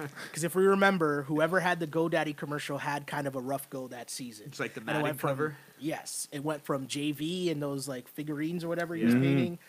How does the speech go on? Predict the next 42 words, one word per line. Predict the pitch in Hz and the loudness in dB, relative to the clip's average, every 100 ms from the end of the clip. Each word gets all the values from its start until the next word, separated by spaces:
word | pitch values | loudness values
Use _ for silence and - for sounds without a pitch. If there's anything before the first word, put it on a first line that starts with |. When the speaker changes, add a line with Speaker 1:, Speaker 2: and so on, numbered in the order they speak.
| - - | -16 -6
Speaker 1:
to | 143 | -4
Norm. | 127 143 170 180 185 | -2 4 6 6 2
Speaker 3:
To | 127 | 0
Norm. | 127 135 131 113 | 2 2 2 0
Speaker 1:
And | 156 | 0
now | 156 147 | 0 0
this | 165 - | 0 0
year | 160 | 0
it's | 143 | -2
C | 170 151 | -4 -4
J | 160 | -4
Miles. | 143 135 117 101 - _ _ _ _ | -4 -4 -8 -14 -20 _ _ _ _
C | - - | -8 -4
J | - | 0
Speaker 2:
Yeah. | 247 | 2
Speaker 1:
Miles | 196 185 147 | 4 4 0
is | 135 | -4
struggling | - - 110 110 123 175 156 131 120 | -4 -6 -12 -12 -2 -2 -2 -4 -8
this | 123 - | -8 -6
Speaker 2:
He's | 127 123 | -6 -8
Speaker 1:
season. | 117 | -12
Speaker 2:
struggling. | 78 - - - _ _ _ _ - | -16 -18 -20 -20 _ _ _ _ -2
I | 147 | 2
Speaker 1:
He | |
went | 175 160 | 4 4
Speaker 2:
think | 185 | 4
Speaker 1:
oh | |
for | 160 | 4
Speaker 2:
he's | 156 | 4
Speaker 1:
three | 202 | 4
again | 180 170 165 | 4 2 0
tonight. | 175 131 123 135 - - | -4 -6 -8 -10 -10 -8
Speaker 2:
I | |
think | 135 160 143 | -6 -6 -8
he's | 139 120 | -8 -8
a | 120 | -6
little | 117 107 101 90 - _ _ - | -6 -6 -8 -12 -16 _ _ -14
sad. | - - 95 101 117 | -12 -10 -10 -10 -10
I | |
mean, | 143 135 - _ _ | -10 -10 -14 _ _
pretty | 185 175 | -8 -6
much | 143 | -8